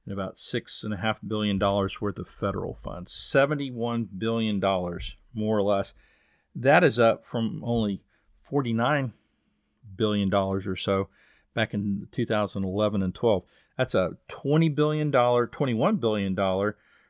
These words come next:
or a forty-one percent increase in the last ten years in funds. W-, we need to be spending less public funds on education,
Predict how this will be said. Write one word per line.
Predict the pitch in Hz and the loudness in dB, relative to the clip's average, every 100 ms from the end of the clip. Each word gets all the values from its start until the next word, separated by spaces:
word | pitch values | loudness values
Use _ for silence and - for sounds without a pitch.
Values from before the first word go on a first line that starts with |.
| _ | _
or | 117 | -2
a | 98 | -2
forty-one | - - 143 135 123 123 | -4 0 2 2 2 0
percent | 120 110 - 120 - | -2 -4 -2 -2 -2
increase | 110 113 113 98 90 - - - _ _ - | -2 -2 -2 -6 -8 -8 -12 -14 _ _ -12
in | 110 | -6
the | 101 | -2
last | 95 104 101 - - | 0 0 0 -4 -8
ten | 123 107 | -4 -2
years | 95 98 87 - - _ _ _ | 0 -2 -6 -10 -20 _ _ _
in | 107 - | -16 -8
funds. | 110 98 92 _ | -4 -4 -8 _
W-, | 147 139 - | -12 -8 0
we | 151 | 2
need | 180 180 | 4 4
to | 147 - | 2 0
be | 123 | -2
spending | 117 - 139 127 107 92 | -2 2 4 6 4 2
less | 117 104 127 160 - | -2 6 8 8 6
public | - - 113 104 98 - | -2 -2 0 0 -2 -2
funds | 107 98 95 - - | -2 0 -2 -4 -6
on | 104 | -4
education, | 101 92 - 101 - 104 95 | -2 -4 -4 -4 -2 -4 -6